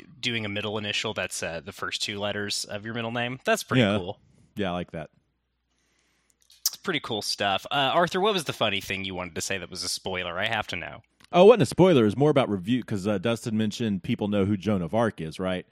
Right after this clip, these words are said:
Speaker 1: Sure.
Speaker 2: Uh, so I was on Letterboxd just reading through reviews. You know, it's like five star, five star, four star, four and a half, high five,
Speaker 1: Yeah.
Speaker 2: three and a half,
Speaker 1: Yeah, yeah.
Speaker 2: three and a half. Then I get a couple, like, one and a half. They're like, "Yeah, I get it's a good movie, but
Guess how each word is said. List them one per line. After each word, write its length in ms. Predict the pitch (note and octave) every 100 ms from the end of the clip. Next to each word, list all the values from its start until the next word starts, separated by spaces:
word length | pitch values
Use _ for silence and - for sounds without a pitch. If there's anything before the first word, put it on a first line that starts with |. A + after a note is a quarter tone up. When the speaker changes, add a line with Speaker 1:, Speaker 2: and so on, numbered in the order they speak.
| _ _
Speaker 1:
Sure. 240 | - - G2+
Speaker 2:
Uh, 300 | G2 F2 E2 -
so 180 | B2
I 60 | A#2
was 100 | A2+
on 140 | A2+
Letterboxd 520 | G#2+ B2+ A#2+ G#2 G2 -
just 180 | G2+
reading 240 | A2+ B2 G#2
through 180 | G#2 G2+
reviews. 360 | E2 F2 F2
You 60 | F#2
know, 80 | F2
it's 100 | A2+
like 120 | F#2
five 240 | F#2+ E2
star, 180 | - E2+
five 240 | F#2 F2+
star, 160 | - F2+
four 220 | - F2
star, 200 | E2 D#2+
four 180 | D2+ G#2
and 120 | E2
a 40 | C#2+
half, 160 | D2
high 160 | D#2 F2
five, 260 | - E2 E2
Speaker 1:
Yeah. 120 | - - _
Speaker 2:
three 220 | F#3 F3+
and 100 | F3
a 40 |
half, 100 | D3
Speaker 1:
Yeah, 80 | C#3
yeah. 60 | C3
Speaker 2:
three 180 | - A#2
and 60 |
a 40 | G#2
half. 120 | G2+ _ _ _
Then 100 | B2
I 60 | A#2+
get 60 | A2
a 40 |
couple, 220 | A2+ A2
like, 160 | G2 F2
one 160 | G#2
and 80 | G#2
a 40 | G2
half. 160 | G#2
They're 80 | A2
like, 180 | G2+ -
"Yeah, 160 | E3+
I 60 | E3+
get 180 | D3+ E3
it's 120 | -
a 60 | C3
good 140 | C3
movie, 300 | B2 C3+ C3+
but 260 | G#2+ G2+